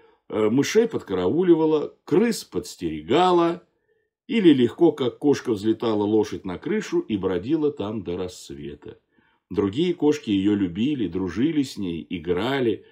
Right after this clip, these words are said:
ходили к ней в гости, в конюшню, рассказывали ей обо всех своих кошачьих делах, а она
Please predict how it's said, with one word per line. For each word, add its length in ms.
ходили 360
к 80
ней 160
в 120
гости, 720
в 80
конюшню, 600
рассказывали 640
ей 380
обо 220
всех 260
своих 300
кошачьих 600
делах, 520
а 220
она 400